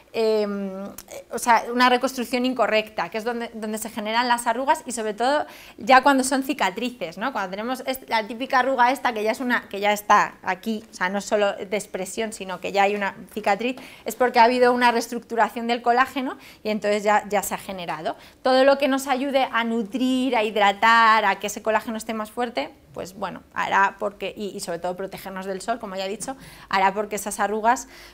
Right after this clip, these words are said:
pues, eh, sean el curso de los años y no que aparezcan, eh, antes de lo, de lo previsto, ¿no? Nos va, nos va a ayudar. El sol lo que produce es daño en la, en la fibra de colágeno, pero porque produce estrés oxidativo, ¿vale?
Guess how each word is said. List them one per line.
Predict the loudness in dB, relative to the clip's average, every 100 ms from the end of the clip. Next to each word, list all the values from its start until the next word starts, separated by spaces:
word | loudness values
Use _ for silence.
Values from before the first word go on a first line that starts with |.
| _
pues, | -8 -6 -6
eh, | -8 -6
sean | -4 -2 -2 -4
el | -10 -12
curso | -10 -4 -2
de | 0
los | -2 -2
años | -2 -2 -6
y | -10
no | -12 -6
que |
aparezcan, | -6 -4 -6 -8 -8 -10 -10 -12
eh, | -10 -10
antes | -10 -10 -8
de | -8
lo, | -8 -10
de | -8 -8
lo | -8
previsto, | -10 -12 -12 -14 -18
¿no? | -16 -14
Nos | -12 -12 -10
va, | -10
nos | -10 -12 -8
va | -6
a |
ayudar. | -6 -10 -14 -16 _ _ -20 -20 _ -20 -6
El | -2 0
sol | 2 4
lo | 2
que | 0
produce | 2 2 2 -2 -4 -6 -8 -18 _ -2
es | -2 2
daño | 2 4 4
en | 6
la, | 8 6
en | 4 -4
la | 0 0 0 -4
fibra | 0 0
de | 2
colágeno, | 0 -2 -4 -6 -4
pero | -6
porque | -6 -8 -8
produce | -6 -6 -6 -8 -8
estrés | -10 -8 -8 -8
oxidativo, | -10 -10 -12 -12 -12 -14 -14 -18 -20 -20 _
¿vale? | -12 -10